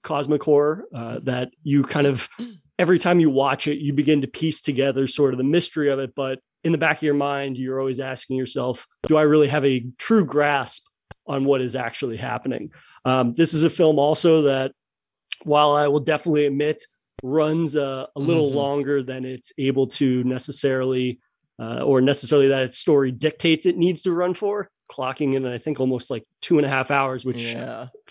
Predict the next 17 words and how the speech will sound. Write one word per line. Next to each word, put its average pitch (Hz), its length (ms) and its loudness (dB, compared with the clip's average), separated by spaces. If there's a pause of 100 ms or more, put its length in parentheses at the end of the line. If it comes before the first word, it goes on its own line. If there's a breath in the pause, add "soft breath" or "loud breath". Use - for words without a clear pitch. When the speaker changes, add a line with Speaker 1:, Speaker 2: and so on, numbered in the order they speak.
(220)
Speaker 1:
again, 156 320 2
like, 156 160 2
as 165 100 2
much 202 180 4
as 175 80 4
I 185 100 4
enjoy 156 220 6
this 160 180 0
movie, 165 320 6
it's 143 400 -4 (240)
far 147 200 2
too 156 180 0
long 143 240 4
of 135 80 0
a 131 40 -6
runtime. 165 600 0
But 160 260 -2